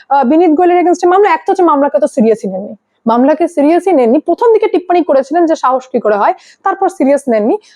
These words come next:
আর তিনি বলে দিয়েছিলেন যে ঠিক আছে মামলাটি যেহেতু, আহ, হাইকোর্টে হচ্ছে তো হাইকোর্টেই হোক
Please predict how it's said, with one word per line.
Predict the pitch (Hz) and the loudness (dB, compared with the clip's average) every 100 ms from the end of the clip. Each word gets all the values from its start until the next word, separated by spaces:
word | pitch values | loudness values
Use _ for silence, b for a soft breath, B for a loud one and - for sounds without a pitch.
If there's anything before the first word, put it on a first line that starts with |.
| - | -6
আর | 359 | -2
তিনি | 359 370 | 2 2
বলে | 320 311 | 2 2
দিয়েছিলেন | 285 277 311 370 | 2 0 2 2
যে | 359 | 0
ঠিক | 370 466 | 0 0
আছে | 349 415 415 B - | 0 -2 -4 B -2
মামলাটি | 311 311 330 349 | 0 2 0 2
যেহেতু, | 339 339 359 | 0 2 2
আহ, | - 285 | 2 0
হাইকোর্টে | 285 311 320 | 0 -2 0
হচ্ছে | 311 262 359 | 0 0 -2
তো | 440 | 0
হাইকোর্টেই | 311 - 285 277 | 0 -2 -2 0
হোক | 202 | -2